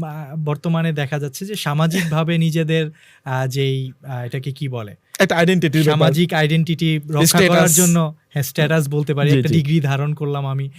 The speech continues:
Speaker 1: ডিগ্রি না করলে আসলে, আ, সমাজে ওরকম সম্মান পাওয়া যায় না। ওই
Speaker 2: Exactly।
Speaker 1: বিষয়টা মনে হয়
Speaker 2: একেবারে,
Speaker 1: এক-
Speaker 2: একেবারে। এবং এখানে আরেকটা জিনিস হচ্ছে খুবই গুরুত্বপূর্ণ, তা হলো এডুকেশনের সাথে আদবের খুব সম্পর্ক আছে। যেমন ইমাম মালিক রাহিমাহুল্লাহকে তার মা বলেছিলেন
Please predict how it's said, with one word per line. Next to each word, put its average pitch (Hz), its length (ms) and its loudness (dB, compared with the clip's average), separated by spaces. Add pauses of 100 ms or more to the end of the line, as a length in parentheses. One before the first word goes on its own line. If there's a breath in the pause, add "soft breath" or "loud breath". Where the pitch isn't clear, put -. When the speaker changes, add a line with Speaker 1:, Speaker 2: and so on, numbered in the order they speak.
(160 loud breath)
Speaker 1:
ডিগ্রি 151 240 -2
না 147 180 0
করলে 143 240 -4
আসলে, 139 480 -4 (340 soft breath)
আ, 123 420 -8
সমাজে 139 380 -2
ওরকম 135 260 -4
সম্মান 139 360 -4
পাওয়া 131 220 -4
যায় 120 140 -8
না। 123 120 -10
ওই 180 60 2
Speaker 2:
Exactly। 156 240 2
Speaker 1:
বিষয়টা 135 300 -2
মনে 131 200 -4
হয় 127 200 -8 (120)
Speaker 2:
একেবারে, 127 420 -2
Speaker 1:
এক- 110 80 -8
Speaker 2:
একেবারে। 117 640 -12
এবং 208 180 2
এখানে 190 200 -2
আরেকটা 156 260 -2
জিনিস 226 260 -4
হচ্ছে 190 160 -6
খুবই 170 220 0
গুরুত্বপূর্ণ, 98 480 -6 (320 loud breath)
তা 151 100 4
হলো 165 260 2 (240 loud breath)
এডুকেশনের 170 460 0
সাথে 202 180 -4
আদবের 151 380 2
খুব 139 160 -2
সম্পর্ক 107 400 -6
আছে। 107 80 -6
যেমন 143 140 2
ইমাম 151 220 2
মালিক 165 300 0
রাহিমাহুল্লাহকে 131 520 -2
তার 120 160 -2
মা 127 140 0
বলেছিলেন 180 500 0